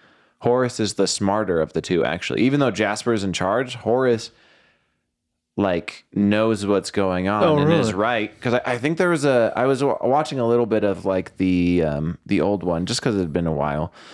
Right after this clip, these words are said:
Speaker 1: And there's, like, a scene where they're, like, looking for the puppies and they're under a bridge. And he's like, "Oh, well, what if they went under the bridge?" And it's Horace talking. And Jasper's like,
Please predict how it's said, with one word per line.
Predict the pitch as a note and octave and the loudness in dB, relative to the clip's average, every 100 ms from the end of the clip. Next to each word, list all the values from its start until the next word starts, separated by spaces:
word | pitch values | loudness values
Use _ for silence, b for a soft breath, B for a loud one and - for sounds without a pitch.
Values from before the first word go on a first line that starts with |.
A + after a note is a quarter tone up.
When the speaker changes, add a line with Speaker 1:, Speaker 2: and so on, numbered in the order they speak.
| B B B | B B B
Speaker 1:
And | - A#2 | 0 2
there's, | A#2+ | 2
like, | A#2+ A2+ | 2 0
a | F#2 | -2
scene | - A#2 A2+ A2 G#2 | -2 0 0 2 2
where | F#2+ | 2
they're, | F#2+ F#2+ F#2+ F#2+ F#2+ F#2 | 2 2 4 4 2 2
like, | C2+ F#2 | 0 -2
looking | G2+ G#2+ A#2 | 0 -2 -4
for | G#2 A2 | -4 -2
the | F#2 | -2
puppies | A2 G#2 G#2+ G#2 F2+ | -2 -4 0 0 0
and | |
they're | F#2 G2+ | 0 0
under | G2+ F2 | 0 -2
a | D#2 | -2
bridge. | A2+ G#2 E2 C#2 - - G2 | 0 0 0 -2 -8 -8 -2
And | |
he's | G2+ G#2+ | 0 0
like, | G#2+ - | 0 0
"Oh, | D3 | 0
well, | A#2+ A2+ | 2 2
what | A#2+ B2 | 2 0
if | A#2+ | -2
they | A#2 | 0
went | A2 A2+ G#2+ A2 | 2 0 -2 -2
under | B2 B2 | 0 0
the | G#2 E2+ | 0 -2
bridge?" | C#2+ G1+ G1+ - - | -2 -4 -4 -8 -4
And | G2 | -2
it's | E2+ - | -2 -2
Horace | G#2+ A2 E2+ - | 0 2 0 -4
talking. | F2 D2 D2+ D#2+ | -4 -4 -4 -4
And | F2 | 0
Jasper's | G#2+ G2+ G2 | 0 -2 -4
like, | A2 | -6